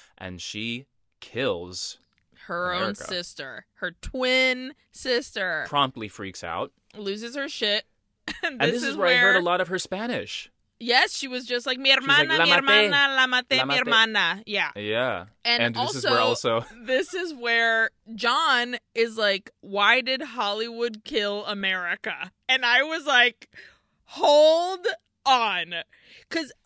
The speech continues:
Speaker 2: literally not until you said Rosalie the first time in this episode that I was like, "Oh,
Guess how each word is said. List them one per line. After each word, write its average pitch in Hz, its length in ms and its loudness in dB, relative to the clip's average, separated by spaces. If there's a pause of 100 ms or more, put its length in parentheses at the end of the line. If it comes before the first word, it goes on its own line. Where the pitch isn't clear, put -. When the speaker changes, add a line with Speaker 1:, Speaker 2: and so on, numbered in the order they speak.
Speaker 2:
literally 294 360 -6
not 254 240 -4
until 233 640 -2
you 214 380 -6
said 208 360 -4
Rosalie 196 480 0
the 196 120 -4
first 196 360 -6
time 196 360 -6
in 202 180 -4
this 190 240 -2
episode 214 680 -4
that 208 200 -2
I 196 240 2
was 190 220 -8
like, 175 280 -8
"Oh, 226 380 -4